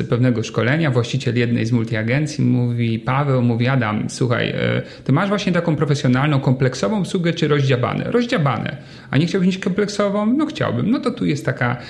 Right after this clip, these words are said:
e, moja pracownica Daria, ona ci wszystko ogarnie, daj jej szansę. Mówię, no szansę pewnie. No i Daria się umówiła, że zeskanuje wszystkie umowy ubezpieczenia, które mam i w majątku, i w życiu i tak dalej. Dokonałem, wysłałem jej,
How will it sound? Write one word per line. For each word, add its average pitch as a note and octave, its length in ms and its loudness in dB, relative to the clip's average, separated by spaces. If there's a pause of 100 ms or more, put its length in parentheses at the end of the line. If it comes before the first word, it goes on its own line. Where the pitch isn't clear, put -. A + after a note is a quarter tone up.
(280)
e, A#2+ 80 4
moja B2 300 4
pracownica B2+ 640 0
Daria, B2+ 640 0
ona A#2 480 2 (100)
ci - 180 -4
wszystko - 360 -2
ogarnie, A2 520 -2
daj C3+ 180 2
jej B2+ 120 4
szansę. - 480 -6
Mówię, C3+ 140 -2
no C4 120 2
szansę - 380 -4
pewnie. - 320 -6
No C4+ 140 -2
i D4 120 0
Daria F3 280 0
się D#3+ 120 0
umówiła, C3+ 300 2
że C#3 100 0
zeskanuje C3+ 600 2
wszystkie C3+ 420 -2
umowy A#2+ 280 0
ubezpieczenia, A#2+ 640 -2
które B2 240 -2
mam A#2 340 0
i E3+ 100 2
w D3+ 40 0
majątku, A#2+ 440 0
i A2+ 80 -2
w A2 40 -4
życiu - 280 -4
i - 60 -4
tak - 160 -4
dalej. G#1 200 -4
Dokonałem, C3 580 0
wysłałem A#2+ 440 0
jej, D3+ 200 0